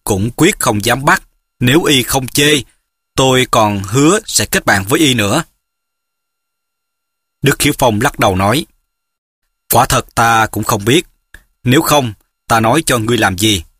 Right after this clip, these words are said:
Ta đã nói chuyện Lý Mộ Bạch sắp tới kinh rồi. Nhưng theo ta, người trộm kiếm đó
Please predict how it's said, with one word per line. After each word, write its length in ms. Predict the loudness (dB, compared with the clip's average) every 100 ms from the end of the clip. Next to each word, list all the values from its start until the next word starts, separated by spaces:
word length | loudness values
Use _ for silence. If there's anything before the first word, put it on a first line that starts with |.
| _ _ _
Ta 160 | 0 2
đã 120 | 2
nói 140 | 0 -2
chuyện 200 | -2 -2
Lý 200 | 0 0
Mộ 160 | 2 2
Bạch 180 | 0 0
sắp 220 | -2 0
tới 120 | -2
kinh 240 | -2 -2 0
rồi. 300 | 0 0 -2 _ _ _ _ _
Nhưng 240 | -2 0 0
theo 180 | -2 0
ta, 360 | 2 2 0 -6 _
người 220 | 0 2 2
trộm 200 | 0 -2
kiếm 240 | -2 -4 0
đó 280 | 2 2